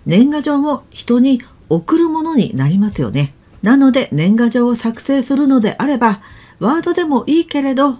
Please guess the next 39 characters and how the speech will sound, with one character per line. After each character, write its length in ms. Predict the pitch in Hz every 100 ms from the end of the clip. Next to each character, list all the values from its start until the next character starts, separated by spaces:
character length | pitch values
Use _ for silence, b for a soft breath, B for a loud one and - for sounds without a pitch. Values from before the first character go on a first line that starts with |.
| _ 151
も 180 | 202
う 20 | 330
一 180 | 370
つ 220 | 349 - -
適 280 | 175 165 269
し 100 | -
て 140 | 247
い 40 | 240
る 80 | 233
も 140 | 240
の 100 | 262
と 140 | 254 240
し 80 |
て 220 | - 262 254 B B -
パ 140 | 254
ワ 200 | 285 277
ー 40 | 254
ポ 200 | 302 311
イ 40 |
ン 40 |
ト 140 | 285 277
が 160 | 302 -
挙 100 | 156
げ 140 | 151 170
ら 100 | 175
れ 140 | 180
ま 100 | 202
す。 280 | 202 196 - _ _ _ _ _ _ _ _ _ _ _ _ _ _ _ -
そ 100 | 254
し 60 | 254
て 160 | 294
右 320 | 214 196 247
側 160 | 247 254
に 120 | 247
あ 120 | - 240
る 80 |
よ 140 | 233 214
う 40 |
に、 200 | 220 240